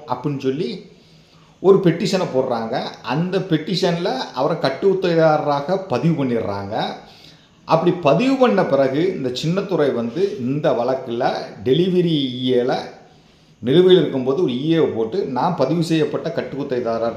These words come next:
அப்படின்னு சொல்லி சி பி சி ஆர்டர் ஒன் ரூல் டென் டூல வந்து பெட்டிஷன் போட்டிருக்காரு. சி பி சி ஆர்டர் ஒன் ரூல் டென் டூ வந்து நிறைவேற்றுதல் நடவடிக்கைக்கு பொருந்தாது, அது அசல் வழக்கு தான் பொருந்தும். ஏற்கனவே இதே மதுரை உயர்நீதிமன்றம்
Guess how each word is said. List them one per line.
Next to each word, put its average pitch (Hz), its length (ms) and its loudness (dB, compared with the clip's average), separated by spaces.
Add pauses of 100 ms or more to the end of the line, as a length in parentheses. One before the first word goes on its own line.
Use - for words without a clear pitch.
(120)
அப்படின்னு 110 280 -8
சொல்லி 131 260 -6
சி 156 240 -4
பி 147 180 -8
சி 127 320 -10
ஆர்டர் 113 560 -4
ஒன் 180 420 -2
ரூல் 151 280 2
டென் 127 320 -4
டூல 127 300 -2
வந்து 127 520 -8
பெட்டிஷன் 110 340 -8
போட்டிருக்காரு. 101 600 -6 (720)
சி 160 200 0
பி 165 160 0
சி 143 160 -2
ஆர்டர் 131 680 2
ஒன் 208 520 -2 (180)
ரூல் 156 340 0
டென் 165 260 0
டூ 175 140 -2
வந்து 135 260 0
நிறைவேற்றுதல் 175 840 6 (260)
நடவடிக்கைக்கு 131 880 -2
பொருந்தாது, 117 760 -4
அது 104 200 -6
அசல் 104 380 -2
வழக்கு 127 320 0
தான் 117 220 -4
பொருந்தும். 110 480 -6 (500)
ஏற்கனவே 156 840 0
இதே 175 300 6
மதுரை 160 380 0
உயர்நீதிமன்றம் 139 920 -2